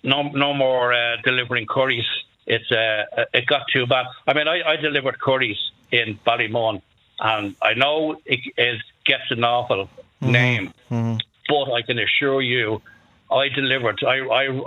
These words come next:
Speaker 1: I ran the, the floors, the seven floors, because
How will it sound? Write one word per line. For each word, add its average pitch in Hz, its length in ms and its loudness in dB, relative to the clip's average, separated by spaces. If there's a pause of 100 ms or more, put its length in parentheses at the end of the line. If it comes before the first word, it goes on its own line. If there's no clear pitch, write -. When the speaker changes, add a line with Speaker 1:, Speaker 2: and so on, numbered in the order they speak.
Speaker 1:
I - 20 0
ran 131 380 0
the, 117 240 0
the 113 80 2
floors, 123 480 0
the 113 80 -2
seven 120 320 0
floors, 117 440 0 (260)
because 110 300 0